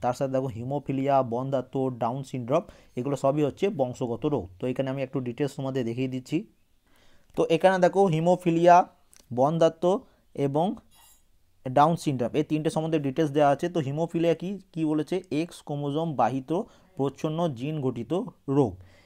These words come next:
বর্ণাঢ্যতা, এটা হচ্ছে দেখো কি বলেছে, এক্স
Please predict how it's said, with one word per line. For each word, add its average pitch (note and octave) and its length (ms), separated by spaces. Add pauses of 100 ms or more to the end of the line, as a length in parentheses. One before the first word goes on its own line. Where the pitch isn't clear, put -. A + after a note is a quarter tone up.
(720)
বর্ণাঢ্যতা, E3 680 (100)
এটা D3+ 220
হচ্ছে D3+ 220
দেখো C3 280 (300)
কি D3 100
বলেছে, C#3+ 400
এক্স F3 260